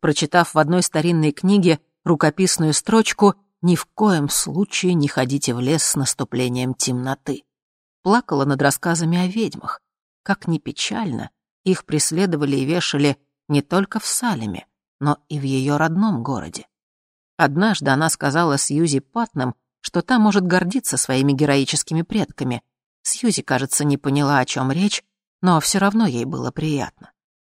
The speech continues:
Мэри Уордвелл считала себя хранителем, который рассказывает городу его собственную историю. Прошлое протягивает будущему горящую свечу.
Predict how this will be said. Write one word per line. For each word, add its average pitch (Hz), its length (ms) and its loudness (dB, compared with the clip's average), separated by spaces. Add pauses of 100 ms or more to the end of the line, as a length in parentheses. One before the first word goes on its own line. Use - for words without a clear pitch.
(240)
Мэри 214 280 2
Уордвелл 139 580 0 (320)
считала 165 420 0
себя 143 300 2
хранителем, 131 800 -2 (240)
который 180 360 0
рассказывает 143 720 0
городу 147 420 0
его 131 200 -2
собственную 131 840 -4
историю. - 560 -8 (600)
Прошлое 170 520 0
протягивает 156 720 -2
будущему 160 600 -2
горящую 165 580 -2
свечу. - 600 -4